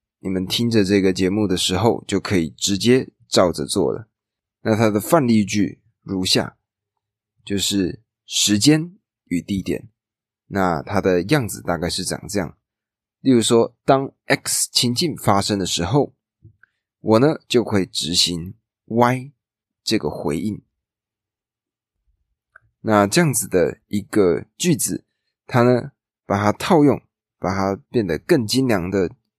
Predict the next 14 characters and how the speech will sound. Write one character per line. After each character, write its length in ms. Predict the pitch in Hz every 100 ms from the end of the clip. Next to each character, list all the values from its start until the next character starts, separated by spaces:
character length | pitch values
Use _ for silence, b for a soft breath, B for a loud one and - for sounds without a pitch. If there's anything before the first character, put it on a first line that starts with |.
| _
状 220 | - 165
况 240 | 107 110 90
呢， 140 | 82 104
就 160 | - 104
是 320 | 92 101 92 b _ _ _
我 440 | 107 117 131 - _ _
会 220 | - 156
于 260 | 110 110 -
什 280 | - - 104
么 120 | 92
样 140 | 101
的 80 | 92
时 220 | 90 104
间， 300 | 98 143 151